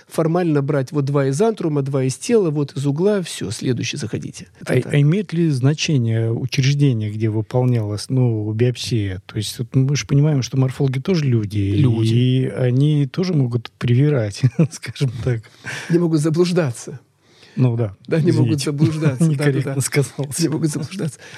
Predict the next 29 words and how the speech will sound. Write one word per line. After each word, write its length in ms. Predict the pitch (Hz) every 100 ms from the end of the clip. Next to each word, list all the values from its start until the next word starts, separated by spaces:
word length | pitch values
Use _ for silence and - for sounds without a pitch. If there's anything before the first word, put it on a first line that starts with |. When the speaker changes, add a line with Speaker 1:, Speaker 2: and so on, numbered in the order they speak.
| -
Speaker 1:
Ну, 100 | 208
мы 140 | 214 214
все 200 | - 185
можем 260 | 151 147
заблуждаться. 720 | 139 143 151 151 202 226 226 214 214 277 320
Э, 440 | 147 156 82 - -
э, 760 | - - 58 - 60 58 - - -
помните, 360 | 175 143 -
nobody's 720 | 151 165 151 180 151 139 131 -
perfect. 540 | 208 233 226 - - 175 185 196
В 20 |
джазе 240 | 160 170 160
только 300 | 160 156 160
девушки. 400 | 156 143 143 -
Последняя 500 | - - - 156 160
фраза. 360 | 139 143 151 147 - - - - - - - _ _ _ _ _ _ _
Да, 220 | 185 196 139
конечно, 640 | 180 220 233 214 190 175 - -
мы 100 | 190
все 300 | 180 - 226
стараемся 520 | - 196 190 185 -
найти 300 | 170 165 -
вот 140 | 160 151
тех 160 | - 147
специалистов, 920 | - 139 - 165 233 - - 123 - - - -
которые 380 | 151 - 190 175
отвечают 720 | 147 151 143 202 185 170 -
нашим 300 | 165 156 160
ожиданиям. 560 | 151 151 98 90 143